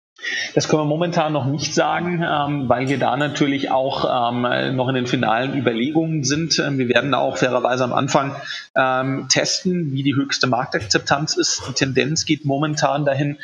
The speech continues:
ähm, ein Mischmodell zu machen. So viel kann ich schon verraten, ähm, nämlich, dass es eine monatliche Abo-Gebühr gibt, ähm, und dann, ähm, eine Transaktionsgebühr, ja, ähm, sodass wir im Prinzip eine Mischung haben aus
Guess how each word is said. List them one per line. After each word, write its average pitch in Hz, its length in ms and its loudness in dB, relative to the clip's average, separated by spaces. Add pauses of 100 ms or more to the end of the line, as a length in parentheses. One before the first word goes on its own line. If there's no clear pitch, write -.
(440)
ähm, 135 180 -2
ein 139 180 0
Mischmodell 135 600 2
zu 131 140 0
machen. 117 280 0
So 127 100 0
viel 127 140 -2
kann 131 160 2
ich 131 100 -2
schon 135 140 0
verraten, 135 640 0
ähm, 131 340 0
nämlich, 127 280 -2
dass 127 180 2
es - 180 -2 (360)
eine 131 80 4
monatliche 143 960 0
Abo-Gebühr 165 640 2
gibt, - 500 -2
ähm, 147 340 0 (120)
und 156 420 0 (300)
dann, 135 520 2
ähm, 139 300 0
eine 127 400 0
Transaktionsgebühr, 120 1200 0
ja, 123 380 0
ähm, 117 100 0
sodass 123 260 0
wir 131 60 0
im 120 100 -2
Prinzip 127 360 -2
eine 120 80 0
Mischung 131 360 0
haben 135 200 0
aus 123 380 0